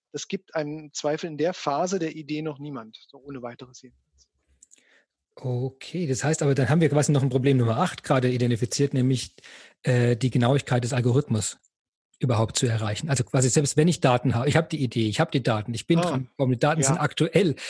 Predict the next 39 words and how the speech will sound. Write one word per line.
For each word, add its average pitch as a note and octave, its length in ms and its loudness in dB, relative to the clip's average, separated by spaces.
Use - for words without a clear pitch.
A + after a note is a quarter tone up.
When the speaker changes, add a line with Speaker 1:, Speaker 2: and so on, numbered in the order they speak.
Speaker 2:
äh, C#3 240 4
und D#3 200 2
qualitativ C#3 520 2
halbwegs, C#3 580 2
äh, B2+ 200 4
hochwertig, B2 640 2
ich - 100 -2
habe D#3+ 120 -2
die A#2+ 120 2
Werkzeuge, A#2+ 680 2
ich A#2+ 260 -4
habe C#3+ 160 2
es - 100 -4
sogar D3 220 2
in C#3+ 100 2
die C#3+ 60 2
Produktivisierung D3 1000 2
<laughs> - 20 -20
überführt. C3+ 640 2
Also D3 160 0
wir E3+ 80 0
haben E3 80 4
jetzt - 180 2
alle G#3 220 4
Sachen, D#3 320 2
die D3 40 0
du C#3 80 2
vorhin D3+ 280 2
genannt D3 320 4
hast. C3 260 2
Ich C#3+ 120 4
habe F3+ 180 4
an E3 100 4
Audit, D#3+ 380 4
an D3+ 120 2
Zugriffsrecht, D#3 640 0
an E3 140 2
Systemrecht, D#3 560 2
an D3 80 2